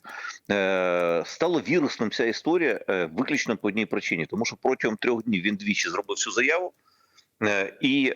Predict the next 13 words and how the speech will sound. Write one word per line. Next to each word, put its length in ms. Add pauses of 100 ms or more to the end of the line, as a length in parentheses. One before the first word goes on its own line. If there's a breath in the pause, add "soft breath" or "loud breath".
е, 320
протягом 500
трьох 280
днів, 360 (100)
е, 1000
двічі, 640
е, 140
спростовував 720
Песков 360
буквально 380
в 80
онлайн 360
режимі. 300